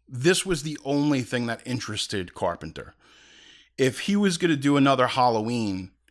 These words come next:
it was gonna be something that was different. And it's funny because, like the David Gordon Green films, Carpenter came back and did the music. And that was kind of the conceit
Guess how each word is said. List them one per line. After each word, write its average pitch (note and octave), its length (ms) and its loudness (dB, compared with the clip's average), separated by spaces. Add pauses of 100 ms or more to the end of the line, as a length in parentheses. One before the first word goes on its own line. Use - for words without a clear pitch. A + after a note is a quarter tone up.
(160)
it B2 160 -6
was B2+ 200 -2
gonna C#3 180 2
be C3 180 -2 (220)
something G3 580 2
that D3 240 0 (180)
was C3 260 -4
different. - 480 -4 (600)
And D3 140 2
it's D3 160 0
funny B3+ 360 2
because, D3+ 640 0 (680)
like C#3 260 2
the C#3 80 0
David D#3+ 420 2
Gordon C#3+ 380 4
Green F3+ 360 2
films, A2+ 720 -4 (280)
Carpenter D3+ 460 2
came C3 260 -2
back A#2 280 2
and A2+ 120 -4
did G#2+ 140 -6
the G#2 80 -4
music. C3 600 -2
And A#2+ 160 0
that E3 160 2
was A3 140 -4
kind E3+ 320 0
of D3 120 -2
the C3+ 60 -4
conceit D#3 680 -6